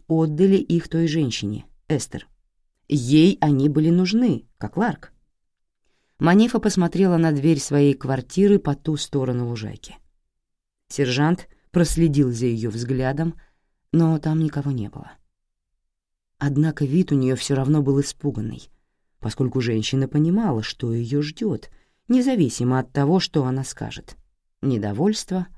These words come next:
опасность, унижение. Тогда Нката решил рассказать ей то, что узнал от Барбары.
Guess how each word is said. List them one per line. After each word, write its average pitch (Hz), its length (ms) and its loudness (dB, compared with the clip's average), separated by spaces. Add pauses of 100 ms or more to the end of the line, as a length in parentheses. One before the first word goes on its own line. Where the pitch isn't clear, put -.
опасность, 139 720 -8 (180)
унижение. 107 680 -8 (2000)
Тогда 175 440 6
Нката 214 460 6
решил 196 380 4
рассказать 175 680 2
ей 151 240 4
то, 202 280 2
что 185 280 0
узнал 131 420 0
от 117 160 -6
Барбары. 107 460 -10